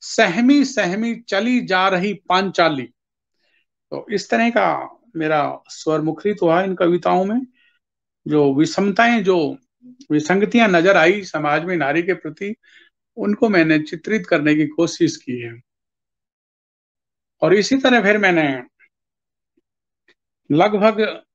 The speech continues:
छह सौ सात सौ के करीब मैंने दोहे रचे हैं। और मेरे दोहों में भी, मेरे लेखन में जो सामाजिक विसंगतियां हैं,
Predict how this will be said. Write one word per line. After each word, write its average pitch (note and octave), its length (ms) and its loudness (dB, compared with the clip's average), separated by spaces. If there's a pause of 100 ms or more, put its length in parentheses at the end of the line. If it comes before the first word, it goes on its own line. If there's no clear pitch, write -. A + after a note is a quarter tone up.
(120)
छह - 180 -4
सौ A#3+ 200 -4
सात F#3 320 0
सौ G3+ 140 -4
के G3 120 0
करीब F3 280 2
मैंने D3+ 220 0
दोहे D3 320 0
रचे D3+ 300 0
हैं। E3 200 -2 (1300)
और D#3 400 0 (1080)
मेरे A#3 320 4
दोहों G#3+ 440 0
में A#3 260 2
भी, E3+ 420 -2 (260)
मेरे G3+ 180 2
लेखन G3+ 400 0
में A3 400 -2 (1040)
जो G#3 60 2
सामाजिक G#3+ 580 2
विसंगतियां G3+ 880 0
हैं, D#3 360 -4